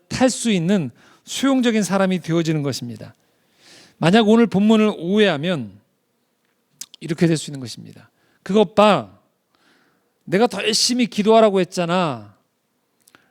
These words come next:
너희들이 기도를 안 해서 이런 문제가 발생한 거야. 너희 열심히 부족해." 만약에 그런 식으로 이 기도를 우리가 오해한다라면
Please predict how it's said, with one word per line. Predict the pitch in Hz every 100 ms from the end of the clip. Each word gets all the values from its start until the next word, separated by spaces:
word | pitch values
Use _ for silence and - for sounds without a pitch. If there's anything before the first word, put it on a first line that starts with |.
| _
너희들이 | - 175 233 208 202
기도를 | - 180 202 185
안 | 127 160
해서 | 170 175
이런 | 156 156
문제가 | 143 143
발생한 | 135 131 147 135
거야. | 120 117
너희 | 147 180
열심히 | 165 165 202 185
부족해." | 135 - 165 147 - 98 _ _ _ _ _ _ _ _ _ _ _ _ _ _ _
만약에 | 127 156 196 226
그런 | - 208 233 254
식으로 | 220 214 196 190 185 _ _
이 | 196 190
기도를 | - 185 208 196
우리가 | 160 165 170
오해한다라면 | 147 170 160 143 143 151 208 131